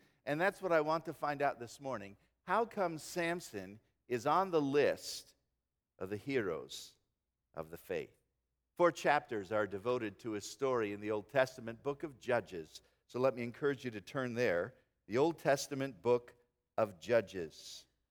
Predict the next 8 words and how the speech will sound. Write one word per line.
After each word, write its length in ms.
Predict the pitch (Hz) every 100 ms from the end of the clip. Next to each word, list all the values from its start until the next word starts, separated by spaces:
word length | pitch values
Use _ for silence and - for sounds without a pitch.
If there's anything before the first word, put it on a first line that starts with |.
| _ _ _ _ _ _ _ _ _ _ _ _ _ _ _ _ _ _ _ _ _ _ _ _
These 320 | - 156 226 190
are 100 | 185
the 120 | 160
dark 480 | 127 170 190 185 139
days 500 | 135 107 90 92 101
of 140 | 98
Hebrew 320 | 139 117 117
history, 560 | 107 135 - 160 165